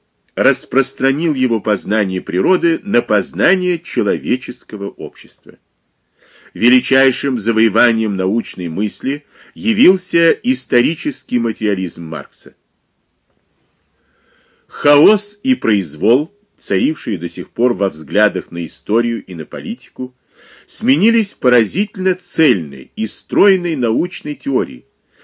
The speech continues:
показывающей, как из одного уклада общественной жизни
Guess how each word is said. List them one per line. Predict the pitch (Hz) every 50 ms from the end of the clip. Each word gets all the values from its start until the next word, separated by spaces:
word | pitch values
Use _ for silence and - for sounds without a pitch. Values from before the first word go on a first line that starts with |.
| _ _ _
показывающей, | - - - - 175 190 202 185 170 180 180 185 175 160 - - - 165 165 165 160 _ _ _ _ _
как | - - 110 107 101 - - -
из | 117 113 98 101
одного | 131 107 98 123 135 135 165 196 185 151
уклада | 113 - - 92 92 92 85 78 90 85
общественной | 80 - - - 85 78 - _ - 87 80 82
жизни | 76 - - 151 156 151 165 165 165 165